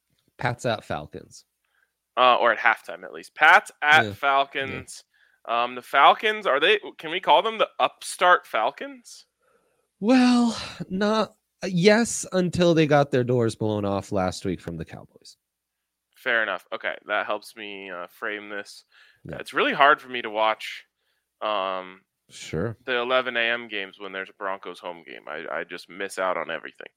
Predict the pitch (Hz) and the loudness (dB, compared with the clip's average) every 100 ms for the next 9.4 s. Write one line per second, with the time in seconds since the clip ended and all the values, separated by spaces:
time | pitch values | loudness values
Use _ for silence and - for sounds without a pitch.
0 | _ - 117 87 127 78 60 67 87 98 | _ -8 -4 -2 -2 -2 -4 -6 -8 -2
1 | 110 110 98 101 98 - 117 110 - 92 | 2 2 2 -2 -4 -4 -6 -6 -6 -6
2 | 78 78 - 107 98 98 107 95 87 92 | -6 -8 -6 -4 -4 -6 -4 -4 -6 -10
3 | 78 78 87 90 82 82 95 78 82 92 | -8 -8 -6 -8 -8 -6 -4 -2 -4 -6
4 | 92 73 65 - - _ _ - _ - | -4 -4 -6 -10 -16 _ _ -20 _ -10
5 | - - - - _ - - - _ - | -8 -8 -14 -20 _ -20 -20 -20 _ -12
6 | 143 165 160 - 170 170 160 156 - 151 | 0 2 2 2 2 2 2 0 2 2
7 | 127 110 92 101 107 110 110 110 110 101 | 2 2 0 0 -4 -4 -2 -2 -2 2
8 | 127 107 95 95 101 92 104 110 107 143 | 2 2 -4 -2 -4 -4 -6 -6 -4 -2
9 | 135 156 147 90 | 4 6 6 0